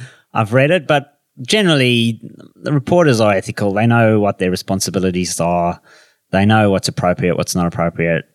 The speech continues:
um, and managing conflicts is kind of important. Again, it, it goes to our credibility. Look,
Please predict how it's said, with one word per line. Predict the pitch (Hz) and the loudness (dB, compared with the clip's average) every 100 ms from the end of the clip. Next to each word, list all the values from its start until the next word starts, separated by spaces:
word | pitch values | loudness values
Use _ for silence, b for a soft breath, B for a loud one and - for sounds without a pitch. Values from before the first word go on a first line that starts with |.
| _ | _
um, | 87 85 85 85 80 - | -6 -4 -4 -4 -8 -8
and | 90 92 95 | -4 -2 0
managing | 95 92 90 87 | 0 0 0 -4
conflicts | - 95 - 85 - | -4 -6 -4 -6 -4
is | 87 82 | -4 -4
kind | - 85 | -4 -4
of | 85 | -4
important. | 85 - 101 92 | -4 0 0 0
Again, | 87 113 95 | 0 0 0
it, | 85 | -2
it | 113 | -2
goes | - 101 - | 0 0 2
to | 104 | -2
our | 92 | -2
credibility. | 92 92 98 101 87 85 | -4 -2 -2 -2 -2 -4
Look, | 107 | -4